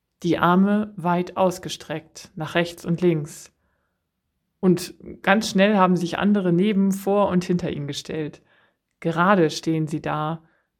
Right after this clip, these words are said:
die Arme rechtwinklig ausgestreckt.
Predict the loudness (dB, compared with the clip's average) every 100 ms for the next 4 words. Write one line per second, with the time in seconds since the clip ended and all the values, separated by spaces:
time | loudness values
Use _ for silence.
0 | _ -10 0 2 4 4 0 -6 _ -6
1 | -6 -6 -4 -4 -6 -6 -4 -6 -12 -12
2 | -12 -12 -14 -20